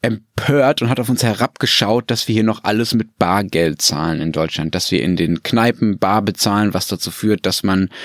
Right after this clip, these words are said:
weil man das ja in Deutschland auch so macht, dass man immer alles teilt, wenn man zusammen essen geht,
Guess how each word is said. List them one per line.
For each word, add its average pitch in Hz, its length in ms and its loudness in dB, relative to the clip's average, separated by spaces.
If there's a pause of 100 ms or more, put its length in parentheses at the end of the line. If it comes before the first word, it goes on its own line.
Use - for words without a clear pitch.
(240)
weil 92 120 0
man 87 100 2
das 85 80 -2
ja - 80 0
in 90 80 2
Deutschland 87 320 2
auch 92 80 2
so 92 120 0
macht, 92 260 0
dass - 100 -4
man 85 120 0
immer 90 180 2
alles 85 280 0
teilt, 95 460 0
wenn 113 80 2
man 107 140 2
zusammen 107 360 0
essen 107 320 0
geht, 117 300 0